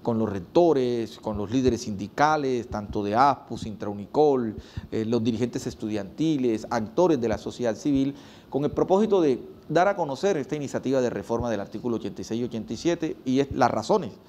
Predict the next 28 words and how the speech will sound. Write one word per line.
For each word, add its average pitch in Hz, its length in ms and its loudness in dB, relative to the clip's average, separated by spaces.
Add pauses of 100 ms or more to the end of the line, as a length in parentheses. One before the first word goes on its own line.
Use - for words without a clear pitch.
(300)
que 110 80 2
hemos 135 120 4
venido 117 280 4
analizando 107 560 0
de 110 100 2
por 104 240 -6
qué 127 320 4
esto 117 200 -2
es 113 80 -2
imperioso, 107 640 2 (300)
por - 200 0
qué 131 340 6
esto 123 220 2
es - 80 -4
impostergable. 107 800 2 (520)
Es 107 120 0
decir, 120 380 4 (320)
esta 127 180 2
es 117 60 -2
una 123 160 0
reforma 110 560 0 (240)
que 104 280 0
no 113 380 0
se - 160 -4
puede 107 400 2
aplazar. 90 500 -4 (480)
Así 110 240 0
que 131 320 4